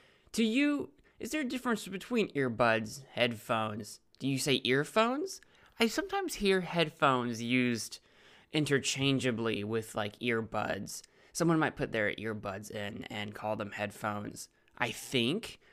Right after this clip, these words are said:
I think I hear that more often than the other way around, where you might be wearing headphones and call them earbuds. Or I should say, if you have n-,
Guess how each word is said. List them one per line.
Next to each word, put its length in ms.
I 120
think 320
I 100
hear 220
that 180
more 240
often 380
than 180
the 120
other 120
way 140
around, 340
where 140
you 120
might 140
be 80
wearing 320
headphones 800
and 100
call 180
them 160
earbuds. 680
Or 260
I 100
should 280
say, 300
if 140
you 140
have 160
n-, 120